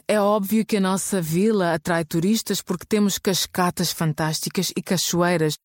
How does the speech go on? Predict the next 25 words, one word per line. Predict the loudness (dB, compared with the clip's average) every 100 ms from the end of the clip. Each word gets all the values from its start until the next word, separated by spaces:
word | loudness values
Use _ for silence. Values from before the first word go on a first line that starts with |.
| _ _
que | -6
ficam | -2 2 4
maravilhosas | 6 4 2 2 2 2 2
no | 2
Instagram. | 2 0 -2 0 0 -2 -4 _ _ _ _ 2
Mas | 4 6 4 2 0 0
eu | 0 2
tenho | 2 2 4
muitas | 6 4 4 2 0
dúvidas | 0 -2 0 -2 -2
que | -2 -2
estas | 0 -2 -4
pessoas | -4 -6 -2 0 0
sejam | 0 0 0 0
verdadeiros | 2 2 2 2 0 -4 _
ecoturistas. | 2 2 2 -2 0 0 2 2 0 -4 -4 -4 -8 -12 _ _ _ _ _
A | 4
maior | 6 6 4
parte | 2 0 0 0
das | 2 2 2
vezes, | 2 2 2 -2 -2
elas | 0 2 2
afetam | 0 0 -2 0 -2
a |
fauna | -2 0 2 4 2